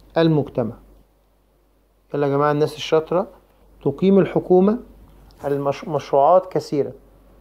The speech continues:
عشان تعمل ايه؟ تزود الدخل القومي وتحل مش-، وقف الفيديو، اشتغل يا ابني ترجم لوحدك. مين الفاعل هنا؟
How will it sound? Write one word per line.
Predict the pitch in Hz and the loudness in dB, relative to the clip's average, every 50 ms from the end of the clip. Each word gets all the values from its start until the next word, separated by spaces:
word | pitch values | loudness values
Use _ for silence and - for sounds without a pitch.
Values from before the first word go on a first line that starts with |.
| _ _ _ _ _ _ - | _ _ _ _ _ _ -2
عشان | - 135 131 - - 170 165 156 143 131 127 123 127 | -2 -2 0 2 2 4 6 4 4 2 0 -4 0
تعمل | - 165 165 160 156 156 | 2 2 2 4 4 2
ايه؟ | 151 160 160 160 160 | 4 4 2 2 2
تزود | - 139 127 156 165 165 151 135 131 120 | 0 0 2 4 4 4 4 2 0 -2
الدخل | 131 127 120 165 165 - - 175 | -2 0 0 0 0 2 0 -2
القومي | 165 170 - 196 208 208 220 233 233 - - | 0 2 2 2 2 4 2 0 -2 -2 -2
وتحل | 139 135 139 - - 185 190 185 175 | -2 -2 -2 -2 -2 0 0 0 0
مش-، | 151 143 135 - - - _ _ _ _ _ _ _ - | -2 -4 -6 -8 -14 -16 _ _ _ _ _ _ _ -2
وقف | 147 151 - - 151 - 156 | 0 2 2 2 0 -2 -2
الفيديو، | 147 135 151 175 165 156 185 214 - | -2 0 0 -2 -2 -2 -4 -4 -4
اشتغل | 143 - - - 160 156 156 151 | -4 -6 0 0 2 2 4 4
يا | 151 | 2
ابني | 156 151 151 | 2 0 -2
ترجم | 151 - 160 151 156 160 | 0 2 2 2 2 2
لوحدك. | 147 156 165 175 175 185 190 185 160 | 2 2 2 2 2 0 -2 -2 -2
مين | 170 170 | -2 -2
الفاعل | 170 156 - - 170 160 160 151 | -2 -2 -2 0 2 2 2 2
هنا؟ | 160 175 180 190 | 2 2 2 0